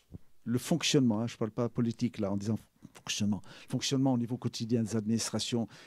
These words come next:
du système scolaire, du système, euh, de santé, et cetera, euh, persiste, c'est que les pays donateurs ont très peur que ça s'effondre. Et continuent donc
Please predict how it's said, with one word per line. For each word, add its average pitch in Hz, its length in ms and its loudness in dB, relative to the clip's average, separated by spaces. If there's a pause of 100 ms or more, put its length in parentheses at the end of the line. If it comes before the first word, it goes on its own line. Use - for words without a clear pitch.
du 107 60 -4
système 120 400 0
scolaire, 110 480 0
du 107 80 -6
système, 110 560 -2
euh, 110 220 -6
de 110 120 -6
santé, 110 360 -6
et 107 100 -4
cetera, 107 560 -12 (600)
euh, 107 180 -10 (100)
persiste, 151 600 -2 (520)
c'est 160 220 2
que - 120 2
les 135 260 4
pays 135 260 4
donateurs 117 600 0
ont 113 120 -2
très 120 180 0
peur 110 240 -2
que 107 80 -8
ça 104 140 -4
s'effondre. - 460 -8 (1500)
Et 113 60 -8
continuent 120 440 -6
donc 117 220 -8